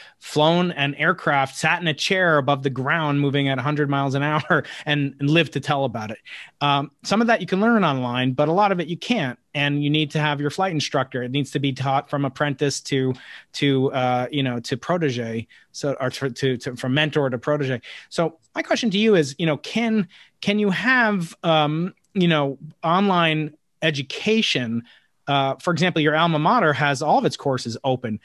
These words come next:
and yet they're ten times oversubscribed. Talk about, you know, uh, constrained supply. The, they, the, the president of M I T has said that he could, uh,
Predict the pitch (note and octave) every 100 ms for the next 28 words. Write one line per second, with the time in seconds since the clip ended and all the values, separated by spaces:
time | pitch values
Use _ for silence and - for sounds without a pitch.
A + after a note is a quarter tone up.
0 | - D#3 D#3+ D3+ - _ _ D3+ C#3 F3
1 | F#3 E3+ D#3+ D3+ D3+ C#3+ D3 - - G#3
2 | C3 D3+ D3+ D3 C3 - C#3 A2+ - -
3 | - - D3 B2+ A#2 D3+ C#3+ - D#3+ D3+
4 | C#3+ - C3 D#3 F#3+ C#3 C3 C#3 - -
5 | _ C#3+ C#3+ - - D3 D#3+ E3 D#3 D#3+
6 | D3 C#3+ C3+ - G3 G3 F3 E3 D#3 F3+
7 | A#3 D3+ D#3+ C#3 C#3 D3 D#3+ C#3 C3 C#3
8 | C3+